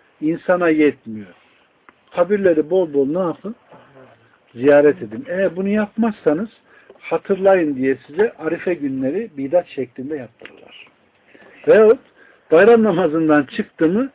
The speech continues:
doğru bir kabristana giderler, ölülerle bayramlaşırlar, ondan sonra dirilere gelirler.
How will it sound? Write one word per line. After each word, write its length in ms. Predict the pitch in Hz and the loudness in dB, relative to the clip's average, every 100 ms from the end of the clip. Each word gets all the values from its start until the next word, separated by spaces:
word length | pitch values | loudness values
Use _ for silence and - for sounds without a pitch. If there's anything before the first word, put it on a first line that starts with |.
| _ _ _ _ - | _ _ _ _ 2
doğru 280 | 208 190 160 | 6 6 4
bir 80 | 151 | 2
kabristana 600 | 165 175 - - 156 139 | 2 0 -4 -2 0 0
giderler, 500 | 147 185 175 165 156 | 0 0 0 0 -2
ölülerle 640 | 165 175 160 135 127 123 | -2 0 2 2 0 -2
bayramlaşırlar, 720 | 147 170 185 170 160 196 214 | 2 2 0 -2 -6 -4 -6
ondan 200 | 180 165 | -4 -6
sonra 280 | 139 143 120 | -4 -6 -6
dirilere 380 | 117 113 98 - | -8 -10 -14 -16
gelirler. 680 | - - - - - - | -20 -20 -20 -20 -20 -20